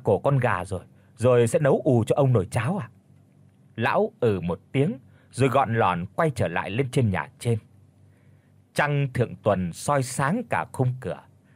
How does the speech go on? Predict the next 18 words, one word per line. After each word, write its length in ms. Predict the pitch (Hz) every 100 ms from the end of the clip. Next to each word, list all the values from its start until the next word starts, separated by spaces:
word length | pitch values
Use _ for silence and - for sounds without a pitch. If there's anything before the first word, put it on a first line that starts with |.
| _
hắt 220 | - -
cái 120 | - 185
ánh 140 | 190
sáng 240 | 202 180
lờ 240 | 233 110 101
mờ 320 | 98 104 101
lên 180 | 110 165
cái 100 | 226
bộ 140 | 135 -
bàn 240 | 87 80 82
ghế 240 | 120 147 233 -
bóng 320 | 131 156 214
loáng 360 | 156 147 220 185
nước 220 | 233 -
sơn. 260 | - 120 107 - _ _ - _ _ _ _
Chẳng 180 | 104 76
mấy 220 | 87 - -
chốc, 160 | 185